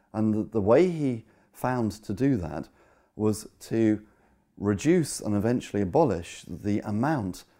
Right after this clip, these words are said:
of mortgage interest that we can offset against rent when calculating how much income tax we pay. Now, just to be absolutely clear, this only applies if you buy the property in your own name, and it's all around the calculation of the income tax that you'll pay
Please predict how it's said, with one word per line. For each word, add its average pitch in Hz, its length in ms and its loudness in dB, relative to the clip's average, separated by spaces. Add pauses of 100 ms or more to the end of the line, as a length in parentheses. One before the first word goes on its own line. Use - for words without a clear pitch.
(160)
of 95 320 -6
mortgage 123 440 -2
interest 123 480 -10
that - 80 -10
we 104 100 -6
can 101 160 -8
offset 117 460 -10
against 95 360 -8
rent 95 420 -6 (340)
when 95 180 -8
calculating 98 720 -10
how 95 180 -12
much 87 260 -14
income 110 360 -10
tax - 320 -16
we 85 80 -10
pay. 85 160 -10
Now, 95 120 -4
just 156 200 -2
to - 60 -6
be 185 80 4
absolutely - 400 -4
clear, 92 360 -2 (480)
this 104 160 -6
only 139 320 0
applies 104 480 -4
if 98 140 -6
you 92 80 -10
buy 98 180 -4
the 95 80 -6
property 98 380 -10
in 87 80 -8
your 95 180 -4
own 95 100 -4
name, 87 320 -6 (400)
and 92 80 -10
it's - 140 -10
all 110 240 -2
around 98 300 -4
the 98 80 -8
calculation 92 760 -8
of 92 80 -6
the 101 80 -8
income 104 380 -6
tax - 340 -12
that - 100 -10
you'll 90 120 -4
pay 82 320 -8